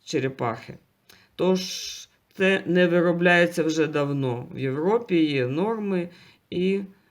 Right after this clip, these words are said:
е, тому ці брошки, е, вже це історія,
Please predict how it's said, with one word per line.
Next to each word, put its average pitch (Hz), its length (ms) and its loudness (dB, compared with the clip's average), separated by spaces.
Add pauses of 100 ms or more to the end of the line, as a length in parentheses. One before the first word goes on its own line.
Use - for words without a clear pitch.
(220)
е, 147 340 -6 (100)
тому 170 480 0 (500)
ці 170 180 0
брошки, 170 640 2 (720)
е, - 40 -20 (640)
вже 151 540 2 (320)
це 170 200 2
історія, 185 800 6